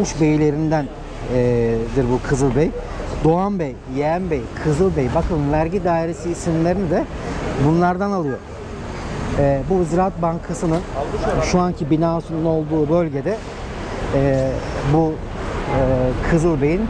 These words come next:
türbesi ve çeşmesi var, şey, camisi vardı. Şu karşıda gördüğünüz alandaysa eski Millet Bahçesi ile açık hava sineması vardı.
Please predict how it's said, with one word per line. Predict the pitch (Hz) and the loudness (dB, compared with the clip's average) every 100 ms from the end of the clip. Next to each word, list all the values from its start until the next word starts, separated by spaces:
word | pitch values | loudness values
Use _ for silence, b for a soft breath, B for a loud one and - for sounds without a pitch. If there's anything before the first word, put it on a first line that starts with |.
| - | 0
türbesi | 156 165 - 175 | 0 0 2 0
ve | 190 | 2
çeşmesi | 165 165 165 180 | 0 2 0 2
var, | 143 117 - | 2 2 0
şey, | 147 123 127 127 - | 0 0 -2 -4 0
camisi | 143 143 151 170 | 2 2 -2 -2
vardı. | 131 123 113 - - - - - - | 0 0 -2 -4 -4 -4 -2 0 0
Şu | 220 - | 0 2
karşıda | 165 165 - 180 208 | 2 0 0 0 2
gördüğünüz | 185 190 175 185 190 | 2 2 0 -2 0
alandaysa | 175 180 185 196 208 180 - 226 - B B B - | 0 2 2 2 2 0 -2 -4 -4 B B B 0
eski | 151 - 202 | 0 2 2
Millet | 190 185 196 185 | 4 4 2 2
Bahçesi | 180 175 - 196 - | 0 0 -2 -2 2
ile | 196 233 | 2 2
açık | - 170 - 202 | 0 -2 0 0
hava | 160 151 | 2 0
sineması | 143 127 123 - 117 | 0 0 0 0 2
vardı. | 110 98 | 2 0